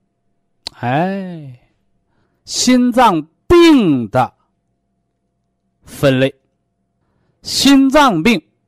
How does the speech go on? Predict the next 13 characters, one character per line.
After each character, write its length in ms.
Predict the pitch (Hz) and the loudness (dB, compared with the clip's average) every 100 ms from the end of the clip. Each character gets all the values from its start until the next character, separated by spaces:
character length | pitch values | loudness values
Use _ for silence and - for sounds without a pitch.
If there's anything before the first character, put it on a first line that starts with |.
| _ _ _ _ _ _ _ _ _ _ _ _ _ _ | _ _ _ _ _ _ _ _ _ _ _ _ _ _
你 200 | 151 156 | -2 0
这 160 | 226 185 | 2 2
心 260 | - 262 | 0 0
脏 220 | 285 240 | 2 2
好 260 | 165 - 131 | 2 0 0
不 120 | 208 | 2
好？ 420 | 302 135 156 190 _ _ _ _ _ _ _ _ _ _ _ | 2 4 2 2 _ _ _ _ _ _ _ _ _ _ _
衡 360 | _ - 139 226 | _ -8 -4 0
量 240 | 185 160 - | 0 0 -2
三 220 | - 156 | -4 -4
个 40 | 143 | -2
标 200 | 135 | -2
准， 120 | 131 | -2